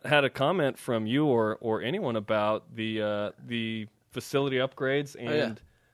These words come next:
Speaker 1: what we're calling the Y M C A,
Speaker 2: <laughs>
Speaker 1: the practice facility. What do, I, I know you're a senior now, but
Speaker 2: Yeah.
Speaker 1: what do you think of this, uh, for B Y U hoops?
Speaker 2: I think it's great. It's a great accomplishment for, you know, everybody here at B Y U, and, uh,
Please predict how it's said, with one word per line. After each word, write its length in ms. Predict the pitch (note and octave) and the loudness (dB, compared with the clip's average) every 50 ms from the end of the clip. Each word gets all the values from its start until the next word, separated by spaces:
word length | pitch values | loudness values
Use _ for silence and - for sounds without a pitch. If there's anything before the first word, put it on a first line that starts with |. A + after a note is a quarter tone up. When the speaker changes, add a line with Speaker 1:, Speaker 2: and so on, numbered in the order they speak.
| _ _ _ _ _ | _ _ _ _ _
Speaker 1:
what 160 | - A#2+ D#3+ - | -4 -4 -2 -2
we're 120 | B2 B2 | -2 -2
calling 340 | - - C3+ C3 C3 C3 B2 | 0 0 2 2 2 0 0
the 80 | A#2+ | 0
Y 260 | A2+ A2 A2+ A2+ A#2 A#2+ | 2 4 4 4 4 4
M 200 | A#2 A#2+ B2 A#2 | 2 -2 -4 -6
C 220 | - - A#2+ A#2 | -6 -8 -6 -6
A, 80 | D3+ F#3+ | -4 -4
Speaker 2:
<laughs> 180 | F#3 B2 - - | -6 -6 -2 -2
Speaker 1:
the 760 | G3 - - F#3+ - - G3+ F3+ - - G3 - - - F3+ - | 0 2 4 4 4 6 4 4 4 2 -2 0 2 0 2 6
practice 300 | - F3+ F3+ F3+ - - | 6 6 6 6 2 -2
facility. 480 | - - - G3+ D#3+ G#2+ G#2 G2+ G#2 G#2+ _ _ _ - | -4 2 2 4 4 4 2 -2 -4 -8 _ _ _ 4
What 120 | C#3 D3+ F3 | 4 4 4
do, 60 | F3 - - - - | 4 0 -4 0 2
I, 100 | D3+ D#3 - D#3+ | 2 4 4 2
I 40 | |
know 120 | E3 F3+ F3+ | 4 4 4
you're 160 | F3 D#3+ C#3+ | 4 4 4
a 40 | B2+ | 2
senior 300 | - - D#3+ D3+ C3+ B2 | 2 2 0 2 2 2
now, 220 | C3 D#3+ A3+ A#3+ | 2 2 2 4
but 80 | F3+ E3+ | 4 4
Speaker 2:
Yeah. 120 | D#3+ B2 A2 - - - - | 4 4 4 -2 -12 -6 0
Speaker 1:
what 120 | C#3 C#3+ | 0 2
do 40 | C#3+ | 2
you 80 | C#3+ | 2
think 280 | C3+ - D3+ D3+ D3+ D#3 | 0 0 -2 -2 0 -2
of 100 | C#3+ C3 | -4 0
this, 280 | C3 C3+ C#3 - - - | 0 0 0 0 0 0
uh, 140 | C3 C3+ | 0 0
for 160 | C3+ - - B2+ | 0 -2 -6 -8
B 140 | C3 C3+ | -4 -2
Y 80 | C#3+ D3 | 0 0
U 60 | D3 | -2
hoops? 380 | C#3 F3 A#3+ A#3+ - - - - - B2 - | -2 -6 -10 -12 -16 -20 -20 -10 -4 -2 0
Speaker 2:
I 100 | F3+ G3+ | 0 0
think 140 | A#3 C4 B3+ | 0 0 0
it's 100 | D#3+ A#2 - | 0 -2 -2
great. 340 | - A#2+ C#3+ F#3+ F#3 C3+ A#2 | 0 2 2 2 2 0 -2
It's 180 | A#2+ A2+ - | -4 -4 -4
a 340 | B2+ B2 A#2 A2+ G#2+ G2+ G#2 - _ _ _ _ _ _ _ - - | -2 0 0 0 -2 -2 -4 -8 _ _ _ _ _ _ _ -10 -4
great 160 | C#3+ C#3 C3+ | -4 -2 -2
accomplishment 680 | C3 - C3+ C3 B2+ - C3+ C3 - - C3 C3 B2+ - - - - | -2 -4 -4 -4 -4 -6 -8 -10 -8 -6 -4 -4 -4 -6 -6 -14 -12
for, 480 | - C3+ B2+ B2 A#2+ A#2+ A#2 A2+ A2+ - - - - - - - - _ - | -6 -4 -2 -2 0 -2 -2 -4 -6 -10 -16 -16 -16 -16 -18 -20 -20 _ -12
you 80 | C3 | -6
know, 80 | C3 B2+ | -4 -4
everybody 360 | B2+ A#2+ C3 B2 B2 B2 B2 | -2 -2 -2 -2 -2 -2 -2
here 160 | A2+ B2 B2 A#2+ | -2 -2 -4 -4
at 80 | A2+ | -4
B 80 | - A#2+ | -4 -4
Y 140 | A2+ A2+ A2 | -2 -2 -2
U, 280 | G#2+ A2 A2 A2 A2+ A#2 | -2 -4 -4 -6 -6 -6
and, 180 | A2 G#2 G2+ G2 _ _ _ _ _ - _ _ _ _ - | -8 -10 -12 -16 _ _ _ _ _ -20 _ _ _ _ -10
uh, 420 | - A2 A2+ A2+ A2 G#2+ G#2 G2+ | -6 -4 -4 -2 -2 -2 -4 -6